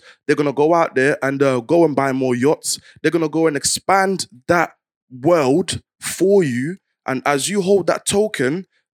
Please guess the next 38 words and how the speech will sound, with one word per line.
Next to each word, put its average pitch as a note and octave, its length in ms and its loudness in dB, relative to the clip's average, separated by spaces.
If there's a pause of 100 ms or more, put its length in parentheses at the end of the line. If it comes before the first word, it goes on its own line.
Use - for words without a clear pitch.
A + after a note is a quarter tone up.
(160)
that, D#3+ 240 -2 (240)
um, C#3 260 2
they F#3 260 0
invest, D#3+ 480 -2 (280)
the C#3 100 2
profits A#3 380 -4
that C#3 100 -6
they E3+ 100 4
make F3+ 480 -2
from E3 240 -6
all F3 140 4
these D#3+ 260 -4
things, D3+ 340 -2 (280)
they're B2+ 140 2
reinvesting F#3 640 -2
it - 120 -4
into G#3+ 240 -4
the F3+ 80 -2
coin, D#3 480 0 (220)
and A#2+ 100 -4
that's E3 180 -2
how E3 220 -2
the C3 140 -4
market E3 380 0
cap - 200 -4
goes E3 240 0
up, E3 200 0
the - 120 -4
equity E3 300 -2
and C3+ 140 0
the A2+ 40 0
value D#3+ 380 0
of C3+ 80 -4
that - 180 -2
coin D3 220 -2
goes C#3 240 0
up. C3 220 -2 (300)
So B2+ 420 2